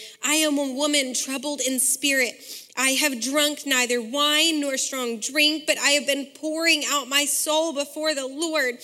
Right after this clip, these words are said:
Do not regard your servant as a worthless woman. For all along, I have been speaking out of my great anxiety and vexation." Then Eli answered, "Go in peace,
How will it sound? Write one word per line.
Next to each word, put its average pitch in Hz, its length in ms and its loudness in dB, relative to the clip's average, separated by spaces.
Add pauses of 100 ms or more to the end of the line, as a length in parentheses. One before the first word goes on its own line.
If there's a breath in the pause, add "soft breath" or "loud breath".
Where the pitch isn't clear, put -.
(340 loud breath)
Do 339 280 2
not 330 340 2
regard 294 640 0
your 277 140 -4
servant 262 600 -2
as 247 120 -6
a 233 80 -2
worthless 226 600 -6
woman. 214 420 -10 (960)
For - 180 -16
all 262 240 -6
along, 247 560 -6 (480 soft breath)
I 226 120 -2
have 254 140 0
been 254 160 -2
speaking 247 520 0
out 208 120 -4
of 214 140 -12
my 202 140 -6
great 233 440 -2
anxiety 214 1040 -2 (300)
and 208 180 -8
vexation." 208 840 -4 (1160)
Then 240 180 -4
Eli 285 300 2
answered, 226 560 -2
"Go 247 280 0
in 294 140 -4
peace, - 640 -6